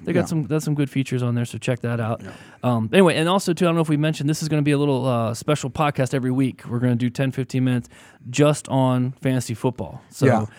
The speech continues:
Speaker 1: um, the whole idea is to get you guys involved and to, to get other people listening to the show and just having a good time talking sports and, and, uh, talking fantasy football, man.
Speaker 2: That is definitely the idea, and that's what we're gonna make happen.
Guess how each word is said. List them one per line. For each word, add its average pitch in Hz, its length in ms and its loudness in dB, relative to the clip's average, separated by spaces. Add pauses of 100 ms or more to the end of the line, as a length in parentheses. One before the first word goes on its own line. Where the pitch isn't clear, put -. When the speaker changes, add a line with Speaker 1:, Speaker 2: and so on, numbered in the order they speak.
(300)
Speaker 1:
um, 113 240 0
the 113 60 2
whole 151 120 6
idea 143 280 4
is 135 80 0
to 127 100 -2
get 131 160 -2
you 143 80 0
guys 135 240 0
involved 127 440 2
and 113 120 0
to, 110 260 -4
to - 140 -4
get 120 80 0
other 123 140 0
people 117 440 -2
listening 123 300 0
to 117 100 -4
the 113 60 -2
show 117 320 0
and 113 80 0
just 110 100 -6
having 113 200 -2
a 110 40 -4
good 110 140 -4
time 110 240 -2
talking 110 260 -6
sports 110 400 -6
and, 110 220 -6 (420)
and, 98 220 -6
uh, 98 140 -10 (280)
talking 117 240 -6
fantasy 120 300 -6
football, - 360 -8
man. 104 200 -10
Speaker 2:
That 123 160 4
is 117 100 0
definitely 131 440 0
the 120 180 0
idea, 110 580 -2
and 110 380 -4
that's 117 180 -2
what 139 80 0
we're 127 100 2
gonna 123 120 0
make 123 180 0
happen. 123 380 0